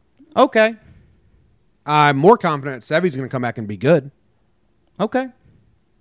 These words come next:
Speaker 2: I think Dellin, if he comes back, we're gonna be like, "What is this?"
Speaker 1: Yeah, I
Speaker 2: 'Cause
Speaker 1: think
Speaker 2: he's
Speaker 1: there's
Speaker 2: throwing ninety-four.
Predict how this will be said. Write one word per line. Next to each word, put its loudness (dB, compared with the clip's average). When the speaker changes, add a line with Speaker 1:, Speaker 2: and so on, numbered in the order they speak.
Speaker 2:
I -4
think 0
Dellin, 2
if -2
he -4
comes -2
back, 2
we're -4
gonna -4
be -4
like, -4
"What -6
is -10
this?" -20
Speaker 1:
Yeah, -2
I 6
Speaker 2:
'Cause 6
Speaker 1:
think 2
Speaker 2:
he's 0
Speaker 1:
there's 4
Speaker 2:
throwing 4
ninety-four. -6